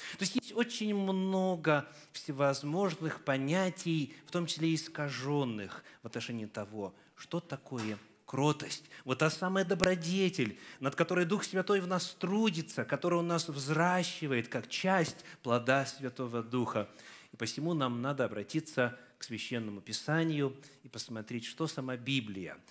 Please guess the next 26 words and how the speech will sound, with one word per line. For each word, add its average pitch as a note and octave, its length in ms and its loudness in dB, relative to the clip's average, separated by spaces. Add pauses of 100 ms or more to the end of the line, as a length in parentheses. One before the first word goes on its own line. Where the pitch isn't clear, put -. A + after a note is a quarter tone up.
что - 200 -2
сам E3 240 0
Господь D3+ 480 -2
в - 40 -8
Своём A2+ 280 -4
Слове C#3+ 640 0 (200)
говорит A2 640 -2 (220)
о A2 300 -2 (260)
кротости. - 720 -10 (420)
Когда D3 240 2
мы G#3+ 120 2
смотрим, F3+ 640 0 (160)
какое G3+ 340 2
слово F3 440 2
используется D3 640 0
здесь, D#3 340 2
вот G#2+ 100 -8
в - 100 -14
пятой C#3 280 2
главе A#2+ 260 2
послания A#2+ 520 -2
к - 120 -12
евреям, E3+ 520 0
э, C3 140 4
к B2+ 240 -2
Галатам, A2 520 0